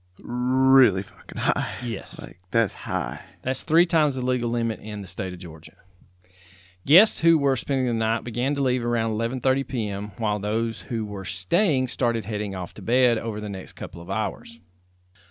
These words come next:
Speaker 2: According to interviews conducted by the authorities, Tamla was still awake after Myers and Barrera headed to bed around one thirty in the morning.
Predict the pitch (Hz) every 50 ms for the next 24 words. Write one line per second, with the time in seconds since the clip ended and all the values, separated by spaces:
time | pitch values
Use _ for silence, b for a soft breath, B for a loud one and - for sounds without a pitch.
0 | b b b b - 139 135 143 143 143 143 143 143 139 131 135 135 135 127 -
1 | - 131 117 123 117 98 120 107 90 110 104 98 98 90 90 - 147 147 147 143
2 | 143 139 127 - - 135 123 120 123 120 107 101 95 - - 123 113 110 101 107
3 | 110 107 104 95 - - 107 104 104 - - 113 104 98 98 101 101 104 101 98
4 | 98 92 98 - 113 110 107 107 95 95 92 104 104 95 95 95 90 92 98 -
5 | - - - 95 92 90 - - 87 104 107 110 107 98 95 98 95 92 95 95
6 | 95 95 90 85 - _ - 123 139 131 101 78 - - - _ _ _ _ _
7 | _ _ _ - 113 101 95 98 98 104 110 104 90 78 - -